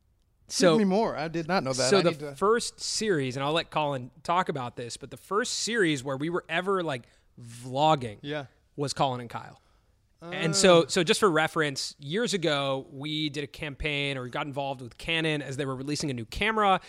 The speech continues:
Speaker 1: It's something you can see on our channel pretty often. It's like a little credit card sized
Speaker 2: Yeah.
Speaker 1: camera that flips up. It's called the Canon Vixia Mini X. And the goal was to create some sort of, like,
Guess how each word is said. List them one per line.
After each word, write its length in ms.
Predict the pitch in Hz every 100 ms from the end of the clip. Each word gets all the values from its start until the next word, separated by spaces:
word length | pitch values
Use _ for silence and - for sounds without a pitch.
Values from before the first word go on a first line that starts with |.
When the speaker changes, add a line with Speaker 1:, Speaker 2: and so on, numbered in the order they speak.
| - -
Speaker 1:
It's 100 | 180
something 180 | 190
you 60 | 180
can 120 | 165
see 140 | - 170
on 80 | 151
our 60 |
channel 400 | 131 151 147 139
pretty 240 | 135 160 135
often. 300 | 131 - 135
It's 140 | 127
like 80 | 143
a 60 | 143
little 340 | 190 226 180
credit 360 | - - 151 -
card 280 | 143 131
sized 320 | - 123 120 -
Speaker 2:
Yeah. 80 | 143
Speaker 1:
camera 400 | 120 120 117 120 - _ -
that 120 | 123
flips 320 | - 123 -
up. 120 | 110
It's 120 | -
called 140 | - 147
the 140 | - -
Canon 280 | 170 196 165
Vixia 300 | 156 170 139
Mini 240 | 123 -
X. 320 | 127 - - - _ -
And 100 | 156
the 40 | 156
goal 320 | 175 226 202
was 100 | 165
to 100 | 156
create 300 | 147 151 147
some 160 | 156 139
sort 180 | 151
of, 140 | 143 131
like, 160 | 123